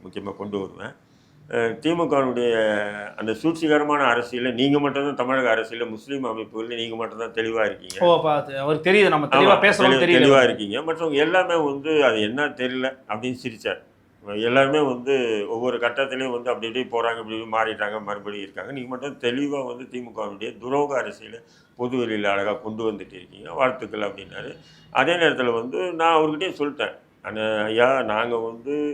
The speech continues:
Speaker 1: திமுகவுக்கு எதிர்க்கிறோம், அதுக்குன்னு சொல்லி நாங்க அ தி மு க ஆதரவுன்னு சொல்லிட்டோ, அ தி மு க கூட்டணியில் நாங்க அங்கம் வகிக்கவும் மாட்டோம் என்பது, இல்ல, அதெல்லாம் தெரியவே இல்லை அப்படின்னு
Speaker 2: ஓ, இது அப்படியே சொல்லிட்டீங்களா?
Speaker 1: ஆமா, சொல்லிட்டேன்.
Speaker 2: ஓகே.
Speaker 1: ஏன்னா நாளைக்கு வந்து திடீர்னு ரஹீம் பாய் சந்திச்சார், கூட்டணியில சேர்ந்துட்டாரு,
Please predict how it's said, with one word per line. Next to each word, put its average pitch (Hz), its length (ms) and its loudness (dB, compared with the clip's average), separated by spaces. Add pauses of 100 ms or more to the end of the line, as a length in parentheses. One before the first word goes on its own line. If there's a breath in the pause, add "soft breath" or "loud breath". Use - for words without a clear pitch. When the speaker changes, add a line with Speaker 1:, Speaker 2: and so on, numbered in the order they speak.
(180)
Speaker 1:
திமுகவுக்கு 147 640 0
எதிர்க்கிறோம், 117 500 -4 (100)
அதுக்குன்னு 123 380 -6
சொல்லி 135 180 -8
நாங்க 117 200 -4
அ 107 100 -2
தி 139 160 -10
மு 127 100 -12
க 120 100 -2
ஆதரவுன்னு 117 640 0
சொல்லிட்டோ, 113 420 -8 (240)
அ 107 140 2
தி 135 140 -8
மு 135 100 -10
க 123 120 -2
கூட்டணியில் 127 500 -4
நாங்க 104 160 -4
அங்கம் 113 220 -8
வகிக்கவும் 107 380 -12
மாட்டோம் 104 280 -10
என்பது, 123 220 -8
இல்ல, 156 160 2 (160)
அதெல்லாம் 107 340 -4
தெரியவே 107 280 -6
இல்லை 95 160 -14
அப்படின்னு 92 220 -4
Speaker 2:
ஓ, 254 100 12
இது 247 120 10
அப்படியே 247 200 8
சொல்லிட்டீங்களா? 208 520 6
Speaker 1:
ஆமா, 165 180 6
சொல்லிட்டேன். 147 380 -2
Speaker 2:
ஓகே. 143 180 -6
Speaker 1:
ஏன்னா 135 160 0
நாளைக்கு 147 400 4
வந்து 147 240 -2
திடீர்னு 135 380 0
ரஹீம் 123 200 0
பாய் 131 200 -2
சந்திச்சார், 123 420 -4
கூட்டணியில 127 460 -4
சேர்ந்துட்டாரு, 127 600 -2